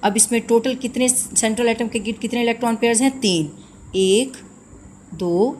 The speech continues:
और ये तीन, और तीनों के तीनों bond pairs हैं, तो shape क्या होगी? ये देखें, इस तरह से trigonal planar, और angle क्या होगा? वन ट्वेंटी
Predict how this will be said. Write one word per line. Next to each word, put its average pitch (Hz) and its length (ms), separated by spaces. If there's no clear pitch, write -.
और 185 100
ये 190 140
तीन, 180 260
और 165 100
तीनों 254 300
के 277 80
तीनों 254 300
bond 214 200
pairs 262 260
हैं, 320 140
तो 226 60
shape 233 340
क्या 254 140
होगी? 208 220
ये 208 140
देखें, 190 300
इस 208 160
तरह 165 220
से 269 260
trigonal 196 580
planar, 190 500
और 185 80
angle 180 300
क्या 196 140
होगा? 180 240
वन 175 320
ट्वेंटी 185 400